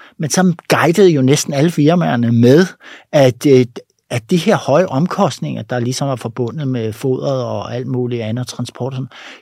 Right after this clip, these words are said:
det ville for alvor slå igennem her de næste kvartaler. Og så kunne jo godt, så kunne det jo godt være, så, øh, så var der mange investorer, som har smidt deres lakseaktier her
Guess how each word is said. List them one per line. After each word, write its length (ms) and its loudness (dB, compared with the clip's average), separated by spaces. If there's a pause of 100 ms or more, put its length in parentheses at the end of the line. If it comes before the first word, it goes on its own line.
det 100 4
ville 160 4
for 220 -6
alvor 440 -2
slå 300 -4
igennem 640 0 (420)
her 220 -2 (520)
de 60 -6
næste 380 0
kvartaler. 580 -8 (720)
Og 220 2
så 300 0 (400)
kunne 300 0
jo 180 0 (240)
godt, 280 -2
så 120 -2
kunne 120 0
det 60 4
jo 80 4
godt 180 2
være, 220 2
så, 180 -4
øh, 560 -4 (220)
så 100 -6
var 120 -6
der 60 -2
mange 460 -2
investorer, 540 -4
som 200 -6
har 80 -6
smidt 400 -4
deres 380 -4
lakseaktier 720 -6
her 220 -8